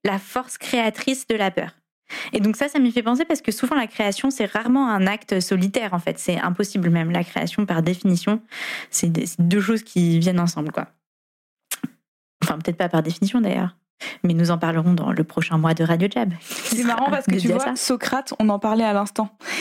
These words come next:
Speaker 2: Mais Socrate, dans ce livre, il me fait penser, euh, je... t'as vu Fight Club ?
Speaker 1: Non, pas encore.
Speaker 2: Pas grave. Mais en fait, Socrate et Joy, dans ce livre, ils me font penser à des sortes d'alter ego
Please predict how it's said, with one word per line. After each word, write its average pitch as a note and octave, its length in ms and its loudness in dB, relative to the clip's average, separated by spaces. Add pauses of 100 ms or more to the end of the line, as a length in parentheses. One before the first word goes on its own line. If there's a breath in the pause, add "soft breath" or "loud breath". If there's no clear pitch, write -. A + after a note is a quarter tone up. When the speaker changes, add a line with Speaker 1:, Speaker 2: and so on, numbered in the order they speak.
(140 loud breath)
Speaker 2:
Mais G3+ 140 2
Socrate, B3 480 0
dans G#3 160 4
ce - 160 -2
livre, B3 200 2 (120)
il A3 80 4
me A3 60 4
fait G#3+ 180 0
penser, B3 600 -2 (500 loud breath)
euh, G3+ 180 -2
je... - 240 -6
t'as G#3+ 100 0
vu A3 120 0
Fight A3+ 220 -4
Club ? B3+ 280 0 (200)
Speaker 1:
Non, A#3+ 260 2
pas G#3 140 0
encore. F#3 320 -2 (1300)
Speaker 2:
Pas B3+ 100 -4
grave. F#3+ 180 -4 (400 loud breath)
Mais A#3+ 260 -2 (240)
en A#3 100 -2
fait, D#4+ 300 -6 (720)
Socrate C#4+ 640 -2 (100)
et A3 160 2
Joy, G#3 500 0
dans G3 180 0
ce G3 200 -2
livre, A#3+ 240 2 (480 loud breath)
ils B3+ 140 2
me A#3+ 40 -2
font E4+ 200 0
penser D4+ 380 0
à C4+ 100 2
des G#3 120 2
sortes D4 300 -2
d'alter A3+ 380 0 (120)
ego A3 320 2